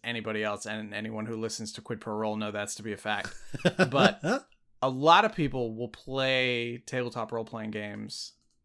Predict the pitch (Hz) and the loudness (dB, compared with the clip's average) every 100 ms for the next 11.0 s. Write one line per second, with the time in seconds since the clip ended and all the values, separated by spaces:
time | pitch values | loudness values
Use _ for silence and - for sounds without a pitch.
0 | _ _ _ _ _ - 123 113 120 117 | _ _ _ _ _ -4 -2 0 -4 -8
1 | - 131 - 110 107 110 - - - _ | -6 -6 -6 -10 -10 -10 -10 -12 -18 _
2 | _ _ _ _ _ _ _ 117 110 104 | _ _ _ _ _ _ _ -4 -2 -2
3 | 104 - _ - - - 127 127 127 110 | -6 -12 _ -20 -20 -8 -6 -4 -2 -2
4 | 107 - 131 95 - - 120 - 151 143 | 0 0 0 0 -6 -4 -4 2 4 4
5 | - 151 120 85 - _ _ _ _ - | 2 0 0 -2 -10 _ _ _ _ -6
6 | 127 107 104 127 135 - 156 135 120 110 | 0 0 0 -2 -2 0 2 4 2 0
7 | - - - - 110 110 110 123 123 123 | -8 -20 -14 -2 2 2 2 -2 0 0
8 | 117 110 - 107 104 107 - 131 147 139 | 2 0 0 0 0 -4 -6 -2 2 2
9 | 175 170 - 110 95 92 123 - _ _ | 0 -6 -6 -6 -6 -8 -12 -16 _ _
10 | _ _ _ _ - 110 104 101 98 | _ _ _ _ -4 -2 0 -2 -4